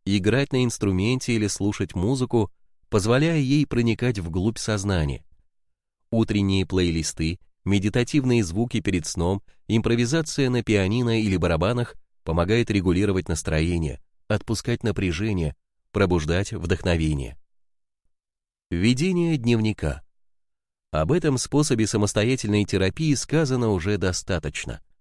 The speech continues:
Момент записи является актом заботы о себе. Он позволяет услышать внутренний голос. Как создать свой ритуал?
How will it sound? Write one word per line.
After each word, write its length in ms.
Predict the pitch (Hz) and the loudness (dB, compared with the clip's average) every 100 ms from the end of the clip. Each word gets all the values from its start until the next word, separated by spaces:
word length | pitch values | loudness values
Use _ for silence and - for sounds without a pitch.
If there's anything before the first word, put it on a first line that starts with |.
| _ _ _ | _ _ _
Момент 380 | - 90 98 110 | 2 4 4 2
записи 500 | 78 98 123 98 - | 0 0 0 -2 -2
является 560 | 80 76 98 117 - 104 | -2 2 2 0 0 -2
актом 380 | 95 101 - 92 | 0 -2 -2 -2
заботы 540 | 80 78 92 127 90 | 0 0 0 0 -2
о 20 | 78 | -2
себе. 360 | - 65 58 - _ _ _ - | -4 -6 -8 -14 _ _ _ -4
Он 160 | 92 | -2
позволяет 540 | 87 82 85 85 92 90 | 0 0 2 2 2 0
услышать 540 | 80 85 95 - 87 | -4 -2 -2 -2 -4
внутренний 640 | 82 78 87 123 113 104 98 | -2 0 0 0 -2 -2 0
голос. 480 | 90 78 67 - - _ _ _ _ _ _ _ _ _ _ _ _ _ _ _ _ _ _ - | 0 0 -2 -8 -12 _ _ _ _ _ _ _ _ _ _ _ _ _ _ _ _ _ _ -2
Как 280 | 131 175 - | 0 0 0
создать 540 | - 165 110 110 120 | 0 0 2 2 0
свой 360 | - 104 107 101 | -2 2 2 4
ритуал? 520 | 110 143 151 92 | 2 2 2 2